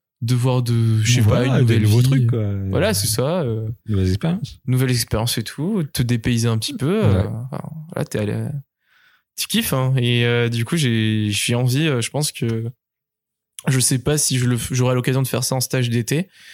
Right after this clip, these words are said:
Speaker 1: parce que, bah, apparemment, je me suis pas assez renseigné, mais il y a moyen que je le fasse.
Speaker 2: Ah, voilà.
Speaker 1: Mais je serais plus partant de le faire, euh, après ma sixième année, si tu veux. En gros, euh, quand je suis en internat,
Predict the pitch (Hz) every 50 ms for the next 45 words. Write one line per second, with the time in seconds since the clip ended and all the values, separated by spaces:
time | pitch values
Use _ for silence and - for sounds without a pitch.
0 | - - _ _ _ _ - - - 123 120 117 117 113 113 113 110 110 104 110
1 | - _ - 120 117 120 117 120 120 113 113 113 - - 110 127 123 120 - 135
2 | 120 117 113 - - 139 151 139 117 113 110 110 107 113 120 123 127 127 127 131
3 | 135 127 120 120 117 113 - 156 190 - - - - _ - 180 160 131 107 90
4 | 95 139 151 131 120 - 135 123 - 170 165 - - - 151 143 131 - - 160
5 | 160 165 151 139 131 120 107 - - 147 151 160 147 131 123 120 117 117 117 117
6 | 113 - - _ 127 127 127 - - - 143 143 147 151 151 151 147 147 143 -
7 | _ _ _ _ _ - 127 123 - - 131 127 139 131 135 131 139 156 151 -
8 | - 139 - 131 123 131 143 156 - _ _ _ _ _ _ _ _ _ _ _
9 | _ _ _ - 120 120 113 123 143 151 147 135 120 117 113 110 - 139 131 127
10 | - - 131 123 123 120 117 - 123 120 120 131 147 170